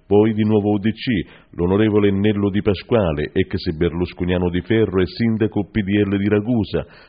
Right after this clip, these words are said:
l'onorevole Giovanni Di Giacinto, passato da Grande Sud di Gianfranco Miccichè al megafono e poi al P D.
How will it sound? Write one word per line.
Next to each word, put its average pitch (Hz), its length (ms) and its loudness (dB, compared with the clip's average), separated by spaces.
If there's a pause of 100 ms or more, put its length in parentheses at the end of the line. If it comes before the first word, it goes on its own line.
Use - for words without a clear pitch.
l'onorevole 95 640 0
Giovanni 95 540 0
Di 92 200 -2
Giacinto, 92 760 -2 (320)
passato 101 720 0
da 80 200 0
Grande 120 480 0
Sud 131 460 -4 (320)
di 98 140 0
Gianfranco 92 720 -2
Miccichè 82 600 -4
al 76 180 -4
megafono 82 640 -2
e 90 180 -4
poi 82 280 -2
al 76 160 -4
P 95 100 -2
D. 87 120 -4